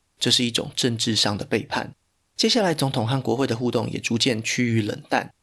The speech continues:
对于一个握有巨大国会优势的总统来说，在经济上他真正做出的努力远远跟不上人们对他的期待。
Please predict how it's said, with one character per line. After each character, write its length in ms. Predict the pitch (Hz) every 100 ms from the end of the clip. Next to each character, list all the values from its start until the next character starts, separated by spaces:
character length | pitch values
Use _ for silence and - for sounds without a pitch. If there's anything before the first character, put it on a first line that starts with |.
| _ _ _ -
对 200 | 247 190
于 60 |
一 80 | 165
个 180 | 165 160
握 140 | 175
有 140 | 147 -
巨 180 | -
大 160 | 151 139
国 180 | 135 113
会 180 | 151 131
优 120 | 123
势 180 | 123 131
的 100 | 113
总 180 | 104 107
统 160 | 110
来 140 | 113 113
说， 340 | - 117 120 _ _ _
在 140 | - 160
经 180 | 151 147
济 160 | 147
上 240 | 139 120 -
他 140 | 156
真 180 | - 196
正 200 | 208 180
做 160 | 170
出 100 | 143
的 100 | 127
努 180 | 110 104
力 260 | 120 107 -
远 140 | - 131
远 220 | 139 110
跟 180 | 127 131
不 120 | 113
上 200 | - 107
人 140 | 101
们 140 | 117 104
对 180 | 123 120
他 160 | 110
的 100 | 98
期 240 | 90 - -
待。 300 | 110 -